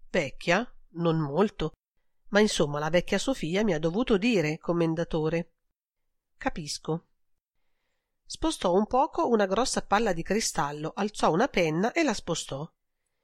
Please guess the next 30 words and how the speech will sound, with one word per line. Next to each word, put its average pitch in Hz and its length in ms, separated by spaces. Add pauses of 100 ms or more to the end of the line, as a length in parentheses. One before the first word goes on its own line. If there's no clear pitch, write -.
(720)
Che - 160
cosa 320 260
volete 180 380
da 160 100
me? 156 280 (1040)
Che - 180
mi 190 120
aiutate 202 440
a 311 60
capire, 170 760
null'altro. 190 840 (680)
Riflettete 190 1000
che 185 140
quel 370 220
che 202 140
vi 180 100
chiedo 156 500
è 185 100
assolutamente 233 800
privo 190 320
di 185 120
pericoli 170 500
per 156 220
voi. 151 320 (1080)
Il 202 140
solo 339 340
mio 214 200
scopo, 165 500
venendo 180 440
qui, 160 380